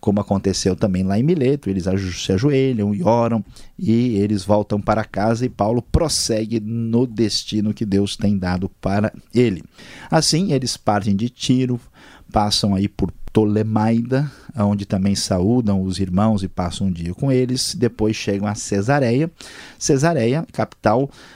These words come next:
ah, vamos dizer, da província da Palestina, do ponto de vista da administração romana. E eles ficam na casa de Filipe. Lembra de Filipe, o evangelista,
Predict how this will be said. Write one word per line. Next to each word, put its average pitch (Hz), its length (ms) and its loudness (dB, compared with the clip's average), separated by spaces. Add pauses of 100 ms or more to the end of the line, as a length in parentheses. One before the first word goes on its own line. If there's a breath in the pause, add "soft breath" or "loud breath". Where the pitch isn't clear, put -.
(100)
ah, 101 280 0
vamos 98 320 2
dizer, 104 240 2
da 120 100 2
província 120 920 0
da 95 140 -2
Palestina, 110 720 -2 (160)
do 117 100 0
ponto 107 240 0
de 110 80 0
vista 104 220 2
da 113 80 4
administração 113 640 0
romana. 135 500 2 (280 soft breath)
E 127 60 6
eles 143 160 0
ficam 147 220 2
na 143 140 2
casa 139 320 2
de 135 140 -2
Filipe. 143 760 0 (140)
Lembra 117 260 2
de 101 120 -2
Filipe, 131 520 0
o 95 140 0
evangelista, 104 800 0